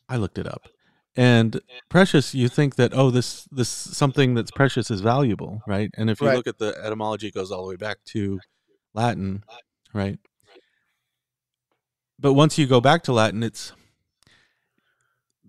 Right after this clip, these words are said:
Speaker 1: the, the sense of the word precious, it, it's not just valuable, it's also costly.
Speaker 2: Ah,
Speaker 1: And the word
Speaker 2: okay.
Speaker 1: costly, or the, the expression or the sense of costly,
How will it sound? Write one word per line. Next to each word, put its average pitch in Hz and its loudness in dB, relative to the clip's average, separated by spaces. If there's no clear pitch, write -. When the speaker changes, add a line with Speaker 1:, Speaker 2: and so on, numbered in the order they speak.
Speaker 1:
the, 117 2
the 120 -2
sense 170 2
of 120 2
the 120 2
word 117 6
precious, 135 2
it, 113 -2
it's - -4
not 131 2
just 110 0
valuable, 110 4
it's - -6
also 110 -2
costly. - -4
Speaker 2:
Ah, 135 -2
Speaker 1:
And 120 2
the 113 4
word 117 2
Speaker 2:
okay. 185 2
Speaker 1:
costly, 113 0
or 120 0
the, 113 2
the 117 -2
expression 117 -4
or 98 0
the 92 -6
sense 113 -4
of 101 -8
costly, 101 -8